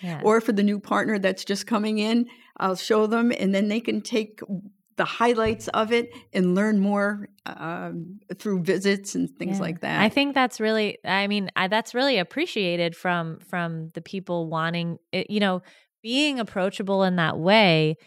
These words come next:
Speaker 1: is valuable because I think like, like we've basically talked about in this, um, podcast so far, there's, there's so many intricacies that, you know, it's intimidating. It can be very intimidating. And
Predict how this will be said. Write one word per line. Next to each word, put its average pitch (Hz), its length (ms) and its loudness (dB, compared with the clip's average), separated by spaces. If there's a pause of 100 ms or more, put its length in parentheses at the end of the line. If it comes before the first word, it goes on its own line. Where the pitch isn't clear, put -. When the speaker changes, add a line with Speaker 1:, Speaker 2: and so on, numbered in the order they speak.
(280)
Speaker 1:
is 190 220 0
valuable 170 800 2
because 180 400 -2
I 180 140 2
think 185 360 -4
like, 175 420 -4
like 175 240 -4
we've 170 220 -4 (160)
basically 214 480 -2
talked 202 340 -4
about 156 220 -2
in 151 160 -4
this, 151 400 -4
um, 147 420 -6
podcast 160 520 -2
so 147 180 -6
far, 202 400 0
there's, 160 320 -4 (640)
there's 180 240 -4
so 254 260 -2
many 247 220 -2
intricacies 165 840 -2
that, 151 200 0 (320)
you 190 200 -2
know, 175 140 0
it's 185 180 -4
intimidating. 170 880 2 (200)
It 202 120 -2
can 220 140 -2
be 220 140 0
very 190 420 0
intimidating. 170 840 -4
And 165 420 -6